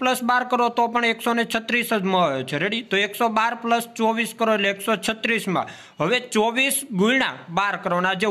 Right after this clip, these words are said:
ઉપલા અંક છે, રેડી, તેની વાત કરી તો કે ભાઈ બાર ગુણ્યા ચોવીસ કરશો એટલે બસો ને અઠ્યાસી મળશે. તે નીચે લખવાના બસો ને અઠ્યાસી. જો બે અંક હોય, ખાલી બે અંક, તો એ બાજુમાં લખી દેવાના અને ત્રણ અંક હોય તો અહીંયા અને ચાર હોય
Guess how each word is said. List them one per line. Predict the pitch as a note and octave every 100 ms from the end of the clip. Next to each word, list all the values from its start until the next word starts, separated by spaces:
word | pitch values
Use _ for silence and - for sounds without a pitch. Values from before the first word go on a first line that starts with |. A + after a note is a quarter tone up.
| G3
ઉપલા | G3 A#3 A#3
અંક | A#3 A3+ -
છે, | G#3+ B2+ - - _ _ D3+
રેડી, | E3+ A#3 B3 - _ _ _ _ -
તેની | A3 A#3+ G3
વાત | F#3 F#3
કરી | F3+ C3 - - _ -
તો | F#3+
કે | A#3
ભાઈ | A#3+ A3
બાર | A3 A#3 A3+
ગુણ્યા | B3 B3 A#3+
ચોવીસ | A#3+ A#3 B3 -
કરશો | A#3 G#3+ A3 G3
એટલે | G3
બસો | G3 G#3+ B3
ને | A#3+ G#3+
અઠ્યાસી | G#3 A3+ A3+ G#3 F3+
મળશે. | F3 F3 F3+ F3+
તે | A3 G#3+
નીચે | G#3 G#3 D#3
લખવાના | D3 D3 D3 D#3
બસો | E3+ G3+ G3
ને | A#3+ - - - F3
અઠ્યાસી. | F3+ G3 E3+ F3+ F3+
જો | B3+ G#3
બે | G3 C4+ C4
અંક | C4 A#3+ G#3
હોય, | A3 G3
ખાલી | G#3 A3 A3
બે | G3+ G#3
અંક, | E3+ -
તો | G#3+
એ | A3+ G#3
બાજુમાં | G#3+ G#3 G#3+ F#3+
લખી | E3+ F3 D#3 D#3+
દેવાના | E3 F3+ G#3 - - - -
અને | A3+ A3+
ત્રણ | A3+ B3 B3
અંક | A3+ A3
હોય | F#3+ F3 F3+
તો |
અહીંયા | F#3+ E3+ C#3 F3
અને | E3
ચાર | F3 G#3 A3 A3+
હોય | G#3+